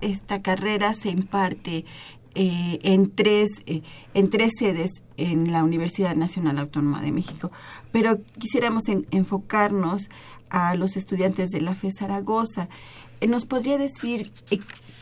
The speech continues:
qué se estudia en, en la carrera de psicología en la fes Zaragoza? Eh, ¿cuál sería la diferencia con estas otras sedes?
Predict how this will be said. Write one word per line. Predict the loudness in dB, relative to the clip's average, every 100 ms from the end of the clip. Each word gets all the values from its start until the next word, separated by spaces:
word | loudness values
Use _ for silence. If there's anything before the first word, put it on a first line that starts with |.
| -20 -20 -6
qué | -2 0
se | 0
estudia | -2 -4 -2 2 2 0
en, | -2 -4 0
en | 2 4 2 2
la | 0
carrera | 0 -2 -2 -2
de | -2
psicología | -6 -6 -4 -4 -4 -2 -2 -2
en | -2
la | -4
fes | -2 -4 -6 -10 -20 -20 -16 -2
Zaragoza? | 2 2 4 6 6 6 2 0 0 -2
Eh, | -2 -2 -2 -4
¿cuál | 0 0
sería | 0 0 2
la | 2
diferencia | -2 -4 -4 -2 -2 -4 -6 -8
con | -4 -4
estas | -4 -8 -10
otras | -10 -8 -8 -4
sedes? | 0 0 0 -2 -6